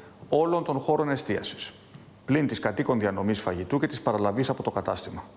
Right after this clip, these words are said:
Το ίδιο θα ισχύει και για τους χώρους ψυχαγωγίας, πολιτισμού και άθλησης. Μπαρ, καφέ, κινηματογράφοι, μουσεία και θέατρα,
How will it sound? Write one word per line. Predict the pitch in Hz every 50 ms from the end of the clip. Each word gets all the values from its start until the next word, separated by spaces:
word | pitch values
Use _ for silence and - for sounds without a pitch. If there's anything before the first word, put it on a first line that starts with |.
| - - - - - - - - - - - - - - - - - -
Το | - 107
ίδιο | 117 113 107
θα | 104 104
ισχύει | 95 - - - 127 135 139 151 151 139 139 - -
και | - 135
για | 123 123
τους | - 113 -
χώρους | - 120 117 113
ψυχαγωγίας, | - - 98 98 90 90 87 87 101 131 135 143 - - - - - - - - - - - - - - - -
πολιτισμού | - 110 104 - 107 95 107 117 113
και | - 113
άθλησης. | 104 98 - - - - - - - - - - - - - - - - - - - - -
Μπαρ, | - 113 127 -
καφέ, | - 107 95 - 135
κινηματογράφοι, | - 123 110 101 95 98 98 95 104 123 127 - 113
μουσεία | 98 95 92 - - 131 127 110
και | - 95
θέατρα, | 95 - 120 131 131 - 147 147 151